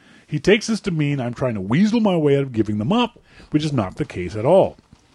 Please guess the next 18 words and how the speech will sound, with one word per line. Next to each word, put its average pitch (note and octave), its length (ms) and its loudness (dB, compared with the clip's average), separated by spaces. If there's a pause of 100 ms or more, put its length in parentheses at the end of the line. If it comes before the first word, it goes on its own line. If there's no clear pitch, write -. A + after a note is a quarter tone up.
(120)
I D3+ 100 4
just A3+ 220 0
don't B3 220 2
see A3+ 80 0
the G#3 100 2
point G3 340 0
in A2+ 80 -8
promising G3 480 2
to A3 60 -4
care G3 260 4
for C#3 120 -4
something G#2+ 440 -2 (380)
and A#2+ 80 -2
then C#3+ 120 2
giving E3+ 320 2
up D#3 180 4
halfway B2 440 -4
through. C4+ 440 -2